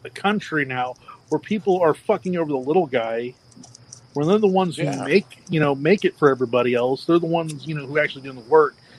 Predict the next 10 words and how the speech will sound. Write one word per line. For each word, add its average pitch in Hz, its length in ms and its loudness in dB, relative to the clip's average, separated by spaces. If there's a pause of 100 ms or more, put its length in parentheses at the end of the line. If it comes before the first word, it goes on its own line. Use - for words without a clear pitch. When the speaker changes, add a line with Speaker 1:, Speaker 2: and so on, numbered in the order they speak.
(220)
Speaker 1:
And 156 120 0
then 160 200 0
we 165 120 4
have 147 200 4
Congress 170 560 0
and 147 140 -12
the 127 40 -16
Senate 180 300 0
who 123 80 -14
can't 175 320 -2